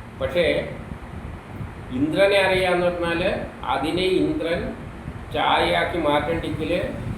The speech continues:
അവിടെ ഒരു സയൻസ് ഉണ്ട്. ആ സയൻസ് തത്വത്തിൽ നിന്നാണ് ഇന്ദ്രൻ അവിടെ വന്നിട്ട് അതിനെ ആക്ട് ചെയ്യുന്നത്. അപ്പം ഇന്ദ്രൻ്റെ മനസ്സിൽ അവിടെ എങ്ങനെയാണ് ഇന്ദ്രൻ വരിക എന്ന് മനസ്സിലാക്കണം.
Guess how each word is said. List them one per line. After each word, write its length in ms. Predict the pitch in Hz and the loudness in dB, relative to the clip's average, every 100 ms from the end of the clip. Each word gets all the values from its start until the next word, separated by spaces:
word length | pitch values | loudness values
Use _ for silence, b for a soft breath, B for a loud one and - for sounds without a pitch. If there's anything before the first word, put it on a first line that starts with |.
| - 131 | -4 0
അവിടെ 220 | 147 185 165 | 2 2 2
ഒരു 100 | 165 160 | 0 -2
സയൻസ് 420 | 147 143 151 - 175 | 0 2 0 -4 -4
ഉണ്ട്. 180 | 151 110 92 - - - - - - - - - - 139 | -2 -2 -4 -8 -10 -8 -6 -6 -6 -8 -8 -8 -2 0
ആ 40 | 170 - | 0 0
സയൻസ് 400 | 147 151 185 - 180 | 2 2 0 -2 -2
തത്വത്തിൽ 800 | 160 156 - 190 190 - 190 185 185 | -2 -2 -2 0 0 -2 0 2 2
നിന്നാണ് 640 | 180 170 170 165 165 185 226 226 160 | 2 2 2 2 2 2 2 2 0
ഇന്ദ്രൻ 380 | 165 165 160 165 | 0 0 0 0
അവിടെ 200 | 156 156 147 | 0 2 0
വന്നിട്ട് 420 | 143 139 123 139 - - - - - - - - - - | 0 -2 -2 -2 -2 -6 -10 -8 -10 -10 -14 -14 -12 -4
അതിനെ 200 | 131 147 143 | 0 2 2
ആക്ട് 140 | 147 151 | 0 -2
ചെയ്യുന്നത്. 240 | 139 139 | -2 -2
അപ്പം 120 | 143 151 | -2 -2
ഇന്ദ്രൻ്റെ 360 | 160 185 196 190 | 0 0 2 0
മനസ്സിൽ 200 | 175 185 160 | 0 2 2
അവിടെ 180 | 175 185 175 | 4 4 4
എങ്ങനെയാണ് 360 | 185 185 180 180 | 4 4 4 4
ഇന്ദ്രൻ 260 | 170 175 175 | 4 4 4
വരിക 200 | 170 160 165 160 | 2 2 0 0
എന്ന് 120 | 156 147 | 0 0
മനസ്സിലാക്കണം. 580 | 147 143 139 117 - - | -2 -2 -4 -4 -4 -8